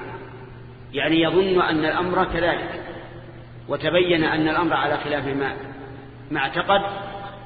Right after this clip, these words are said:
فإنه لا يدخل في هذا الوعيد. ويستفاد من هذا الحديث أن الإنسان إذا حلف على شيء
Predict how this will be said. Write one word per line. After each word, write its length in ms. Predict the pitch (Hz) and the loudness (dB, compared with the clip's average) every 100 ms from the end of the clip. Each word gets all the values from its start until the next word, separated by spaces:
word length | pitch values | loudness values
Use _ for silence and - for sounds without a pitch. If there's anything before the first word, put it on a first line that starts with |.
| - | -6
فإنه 480 | 143 151 160 143 147 | -2 0 2 2 2
لا 180 | 147 170 | 2 2
يدخل 260 | - 143 | 0 -4
في 120 | 139 127 | -4 -6
هذا 140 | 120 | -6
الوعيد. 320 | 123 113 117 - - - - - - - - - - - - - - | -6 -6 -6 -10 -16 -16 -18 -18 -18 -18 -18 -18 -18 -16 -18 -16 -4
ويستفاد 500 | 147 160 156 151 175 | 0 0 0 2 4
من 160 | 160 151 | 4 4
هذا 180 | 156 | 2
الحديث 440 | 151 - 151 185 170 - - - - - - | 0 2 6 6 6 0 -8 -8 -10 -10 0
أن 240 | 160 165 | 4 6
الإنسان 500 | 170 147 143 170 170 | 4 2 0 4 4
إذا 340 | 160 151 147 143 | 4 0 0 0
حلف 340 | 151 175 151 | 2 2 2
على 280 | 147 151 151 | 2 2 2
شيء 260 | 147 170 | 2 0